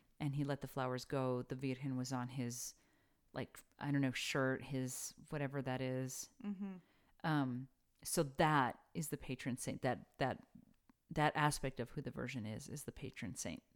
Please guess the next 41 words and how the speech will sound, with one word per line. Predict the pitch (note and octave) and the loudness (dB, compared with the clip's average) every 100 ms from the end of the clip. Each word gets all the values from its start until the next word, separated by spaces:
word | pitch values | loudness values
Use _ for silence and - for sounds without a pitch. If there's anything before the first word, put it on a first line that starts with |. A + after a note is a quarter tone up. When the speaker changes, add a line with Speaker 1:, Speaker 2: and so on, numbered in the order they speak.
| - | -8
Speaker 1:
for | D3 | -2
a | C#3 | 0
lot | B2+ - | 0 -2
of | - | -4
countries, | C3 - - - - - - | -8 -8 -10 -12 -16 -10 4
in | D4+ | 6
addition | D#4 B3 - F#3 | 8 6 6 2
to | F3 | 0
some | - D3+ | 0 4
others, | C#3 - A2 - | 4 2 -12 -4
right? | A#2+ A#2+ | 0 0
Speaker 2:
Did | A#2+ - A3 | 0 -4 -8
you, | |
did | G#3+ A#3 | -4 -4
you | A#3+ A#3+ | -4 -6
grow | - G#3+ G3 | -4 -2 -2
up | F#3+ G3 - - | -4 -6 -12 -12
n-, | G3+ G3+ G#3 - - | -8 -8 -10 -18 -8
think, | G3+ G3 - | -6 -6 -8
like, | F#3 - | -8 -6
santos | - F3+ E3+ G3 F#3+ | -6 -6 -4 -6 -6
were | F3+ | -4
a | F3 | -4
thing? | F3 E3+ F3+ - _ _ _ _ - | -6 -8 -8 -12 _ _ _ _ -6
Speaker 1:
Yes. | D#3 D3 - - - - - - | 2 2 2 -4 -6 -10 -20 -16
So | - F3+ | 0 4
some | - F3 | 6 4
of | D#3 | 4
my | D3 | 4
tias | C3 F3+ D#3 C3 | 4 6 8 6
have | - C3+ | 2 0
been | C3+ | 2
named | C3 B2+ | 4 2
after | B2 - | -2 -4
saints. | - - - - | -4 -4 -6 2
I | D#3 | 6
was | F3 D3+ | 6 8
named | C#3 B2+ | 6 4
after | B2 - | -2 -6
a | |
saint. | - - - | -6 -6 -12